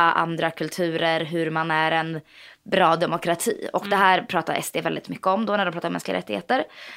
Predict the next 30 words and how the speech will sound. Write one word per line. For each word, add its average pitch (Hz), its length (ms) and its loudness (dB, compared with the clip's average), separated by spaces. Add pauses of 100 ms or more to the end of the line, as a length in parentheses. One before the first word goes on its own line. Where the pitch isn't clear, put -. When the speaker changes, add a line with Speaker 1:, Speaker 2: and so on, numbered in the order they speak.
(360)
Speaker 1:
Och - 80 -6
de 240 140 4
skriver 226 320 4
också 233 360 2
att 196 220 4
de 202 160 2
inte 214 560 0
vill 190 360 2
att - 220 0 (160)
de 190 140 -2
här 180 240 4
kulturerna 175 500 0
ska 185 180 0
försvinna, 233 840 2 (1080)
utan 208 240 2
att 214 100 4
de 208 120 2
av 190 140 0
egen 220 360 4
kraft 240 420 0
ska - 160 0
göra 196 200 4
sig 190 220 0
av 202 480 4 (280)
med 208 120 2
de 196 280 4 (340)
aspekter - 680 -2
som 175 160 -6
är 175 80 2
destruktiva 175 760 -4